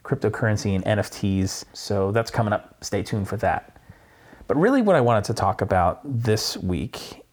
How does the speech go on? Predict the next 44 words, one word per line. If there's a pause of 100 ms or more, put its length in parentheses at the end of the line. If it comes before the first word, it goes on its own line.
(100)
is (1500)
I (640)
got
introduced
to
a
book, (320)
a
new
book
by
Donald
Miller. (280)
And
if
you're
not
familiar
with
any
of
his
work,
um, (360)
I
suggest
that
you
look
him
up,
uh,
'cause
he
has
a
lot
of
great
books,
uh,
that
he
has